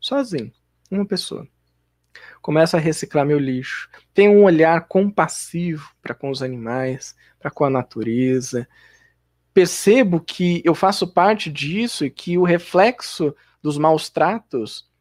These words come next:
a essa natureza vai também refletir em mim nas próximas gerações, aí sim, aí eu posso colocar em prática a minha caridade, porque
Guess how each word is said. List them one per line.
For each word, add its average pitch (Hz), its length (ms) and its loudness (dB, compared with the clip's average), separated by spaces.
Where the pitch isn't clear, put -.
a 135 120 2
essa 147 220 -2
natureza 139 640 -6
vai 156 280 0
também 170 460 0
refletir 175 420 -6
em 143 80 -4
mim 156 220 -2
nas 165 160 -4
próximas 135 400 -4
gerações, 160 640 -4
aí 196 220 2
sim, 107 340 -8
aí 117 140 0
eu 143 60 2
posso 151 260 -4
colocar 143 260 -4
em 147 80 -6
prática - 580 -6
a - 80 -12
minha 107 140 -8
caridade, 85 680 -6
porque 117 500 -4